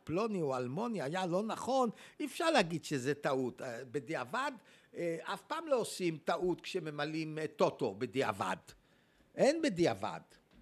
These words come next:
בזמן אמת, אף אחד בעולם לא יודע מה לעשות מעבר לדברים שעושים במגפות, וזה נקטו פה מהרגע הראשון. כן?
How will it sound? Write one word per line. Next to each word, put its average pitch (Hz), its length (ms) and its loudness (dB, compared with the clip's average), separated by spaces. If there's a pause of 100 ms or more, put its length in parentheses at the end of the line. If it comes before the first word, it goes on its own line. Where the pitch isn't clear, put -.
(380)
בזמן 117 500 -4
אמת, 151 280 0
אף - 200 -4
אחד 185 200 0
בעולם 214 440 6
לא 220 60 6
יודע 151 240 6
מה 113 200 0
לעשות 131 680 2 (340)
מעבר 185 680 -2
לדברים 131 720 -6
שעושים 123 540 -10
במגפות, 151 800 0 (120)
וזה 104 280 -6
נקטו 147 380 -8
פה 147 80 -2
מהרגע 151 460 -4
הראשון. 165 500 0 (1080)
כן? 123 220 0